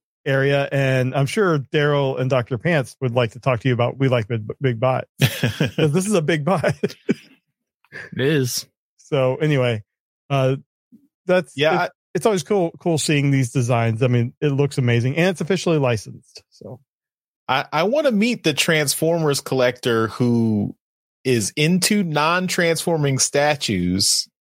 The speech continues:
Speaker 2: and has a spare four thousand dollars or forty-five hundred dollars to spend on
Speaker 1: Yeah.
Speaker 2: statues. I imagine that that Venn diagram is kinda small.
Speaker 1: Right.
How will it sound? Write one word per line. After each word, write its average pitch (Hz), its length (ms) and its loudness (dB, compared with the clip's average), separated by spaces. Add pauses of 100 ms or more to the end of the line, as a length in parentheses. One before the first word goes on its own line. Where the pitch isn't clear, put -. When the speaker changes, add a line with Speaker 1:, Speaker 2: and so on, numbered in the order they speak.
(920)
Speaker 2:
and 139 520 0
has 123 300 0
a 113 60 0
spare 113 720 0
four 113 380 -2
thousand 107 500 0
dollars 104 400 2
or 135 220 0
forty-five 127 560 0
hundred 113 440 0 (360)
dollars 92 640 0 (600)
to 101 80 0
spend 95 600 0 (300)
on 92 360 2
Speaker 1:
Yeah. 113 220 2
Speaker 2:
statues. - 840 0 (1800)
I 110 140 0
imagine 127 560 -2
that 120 240 2 (160)
that 110 160 2
Venn 113 300 0
diagram 98 520 0
is 90 140 0
kinda 92 260 0
small. - 520 -2 (460)
Speaker 1:
Right. 107 260 0